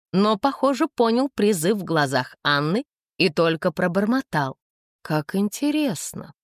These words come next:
Обменявшись еще парой фраз, они попрощались и продолжили прогулку в противоположных направлениях.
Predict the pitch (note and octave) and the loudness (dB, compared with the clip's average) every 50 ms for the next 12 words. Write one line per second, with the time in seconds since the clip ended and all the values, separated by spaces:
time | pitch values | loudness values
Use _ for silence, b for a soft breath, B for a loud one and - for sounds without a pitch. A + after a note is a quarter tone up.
0 | _ _ _ _ _ _ _ _ - E3 F3 F3 F#3+ G3 G3 F#3+ F3 E3 D#3 - | _ _ _ _ _ _ _ _ 0 0 2 2 2 2 2 2 2 0 0 -2
1 | - D3+ D3 - - D3 C#3+ - - - D#3 D3 C3+ - B2+ B2+ B2+ B2 A#2+ - | -2 -4 -2 -2 -2 -4 -4 -4 -2 0 0 0 0 0 0 0 0 -2 -4 -4
2 | - B2+ C#3+ G3+ B3+ - - - _ _ _ _ - F3+ G3+ G#3+ G3+ D#3+ - D#3 | -4 -2 -2 -2 -2 -4 -8 -14 _ _ _ _ 0 2 2 2 2 2 0 -2
3 | C3 - C3 B2 C3 - - - D3+ F3+ A#3+ C4+ C#4 B3+ - - - _ _ - | -2 0 -2 -2 -2 -2 -4 -2 0 0 0 0 -2 -6 -8 -12 -16 _ _ -2
4 | A#3 G3+ - G3+ G3+ G3+ F3 A3 A3+ G3+ D#3+ D#3+ D3 C#3 C3 - B2+ A#2+ A#2 B2 | 0 0 2 2 2 2 2 2 2 2 2 0 0 0 0 0 -2 -2 -2 0
5 | A#2 D3+ G#3+ C4+ C4 - - F3+ - _ - - - - F3 F3 D#3+ - E3 D#3 | 0 0 0 0 0 -2 -4 -6 -6 _ -20 -10 -4 -2 0 0 2 2 2 2
6 | D3 C3 D3 C#3 C#3+ D3+ D#3 D3+ C#3+ D3+ C#3+ - - C#3 C3+ - C#3 C3+ C3 C#3 | 2 2 2 2 2 2 2 0 0 -4 -6 -4 -4 -4 -4 -2 -2 -2 -2 -2
7 | C3+ C3 B2+ B2 A2 - _ _ _ | -4 -4 -6 -8 -12 -16 _ _ _